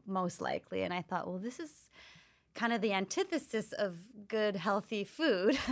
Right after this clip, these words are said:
<laughs> which is sad because it's supposed to be a place for healing, but the hospital has some of the lowest quality food we have.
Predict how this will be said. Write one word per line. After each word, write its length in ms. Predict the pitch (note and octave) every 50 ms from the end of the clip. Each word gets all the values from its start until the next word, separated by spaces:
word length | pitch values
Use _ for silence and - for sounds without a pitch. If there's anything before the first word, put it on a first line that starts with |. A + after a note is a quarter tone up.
| B3+ - - -
<laughs> 340 | - - - - - - -
which 200 | A#3 B3 A#3+ -
is 120 | C4 B3+ -
sad 540 | - A#3+ B3+ C4+ A#3 G3 F3+ E3+ F3+ G3
because 260 | F#3+ A3 G#3 - F#3 F#3+
it's 120 | F#3 -
supposed 800 | G3+ F#3 - _ _ _ _ _ _ _ _ - G3+ B3+ B3+ -
to 60 | - F#3
be 140 | F3+ E3 F3
a 40 | E3+
place 300 | - - F3 E3+ E3 -
for 140 | - E3+
healing, 640 | D#3 - - G3+ G3+ A3 G#3+ F#3+ F3 E3 E3 E3 E3+ E3+
but 160 | F#3 F3+ -
the 60 | F3+
hospital 760 | D3+ - F#3 F3+ E3+ - - - F3 F3 E3+ E3 D#3+ D#3+ E3
has 360 | D3+ D#3+ F3 D#3+ E3 D#3+ D#3+ D#3+ - - - _ _ _ _ _ _ _ -
some 140 | - G3+ G3+
of 60 | F#3+
the 100 | F3+ F3
lowest 300 | E3+ E3+ E3 F3 F3 F3
quality 440 | - - F3 E3 E3+ E3+ E3 E3 E3+
food 480 | D#3+ - - - E3+ E3+ E3 E3 E3 E3+
we 160 | F3 F3 E3+
have. 480 | F3+ F#3 G3 F#3+ D#3+ D#3+ E3 F3+ G3